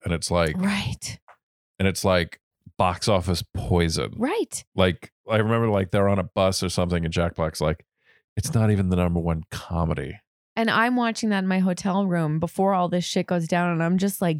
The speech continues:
Speaker 2: giggling madly. I'm like, "This movie
Speaker 1: That
Speaker 2: is
Speaker 1: movie's
Speaker 2: so
Speaker 1: fucking
Speaker 2: brilliant."
Speaker 1: incredible. Tim Robbins
Speaker 2: And they make it look so, oh, God, Tim
Speaker 1: is
Speaker 2: Robbins is so
Speaker 1: fucking
Speaker 2: funny.
Speaker 1: insanely fun. That, like,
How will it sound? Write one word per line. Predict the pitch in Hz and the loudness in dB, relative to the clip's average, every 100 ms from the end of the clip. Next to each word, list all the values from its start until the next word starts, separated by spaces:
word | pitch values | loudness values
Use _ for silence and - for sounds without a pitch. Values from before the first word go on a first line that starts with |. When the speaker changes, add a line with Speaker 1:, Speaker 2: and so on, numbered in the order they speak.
| - | -2
Speaker 2:
giggling | 202 202 226 240 247 202 | -2 0 0 2 2 2
madly. | 175 190 175 135 117 | 2 2 0 -2 0
I'm | 170 185 | 0 2
like, | 190 - | 0 -2
"This | 302 - _ - - | -2 -2 _ -18 -4
movie | 320 392 381 | 0 0 0
Speaker 1:
That | 139 | 2
Speaker 2:
is | |
Speaker 1:
movie's | 147 156 135 | 2 2 0
Speaker 2:
so | - 359 - | 0 0 2
Speaker 1:
fucking | 151 - 160 | 2 2 2
Speaker 2:
brilliant." | 165 320 349 - | 4 2 2 0
Speaker 1:
incredible. | 131 123 - - 139 131 107 - | 0 0 -4 0 2 2 -2 -2
Tim | 156 170 | 0 2
Robbins | 185 151 131 110 | 2 2 2 2
Speaker 2:
And | - 104 | 2 2
they | 539 554 | 4 2
make | 508 | 2
it | 415 | 2
look | 381 - | 0 -2
so, | - 320 - | -2 0 2
oh, | 175 - | 0 0
God, | - - | -12 -10
Tim | - - | -10 -2
Speaker 1:
is | 127 120 170 | 2 4 2
Speaker 2:
Robbins | - - | 0 -2
is | 110 | 0
so | - 147 | 2 2
Speaker 1:
fucking | - 156 202 | 2 2 0
Speaker 2:
funny. | - - - 233 277 _ _ - | 0 -2 -2 -6 -10 _ _ -2
Speaker 1:
insanely | 151 139 127 - - - 160 156 160 160 143 131 120 | 0 2 2 2 2 2 2 2 4 2 2 0 0
fun. | 139 143 | -2 0
That, | 123 135 _ _ - _ _ _ - | 0 -2 _ _ -20 _ _ _ -2
like, | 143 | -2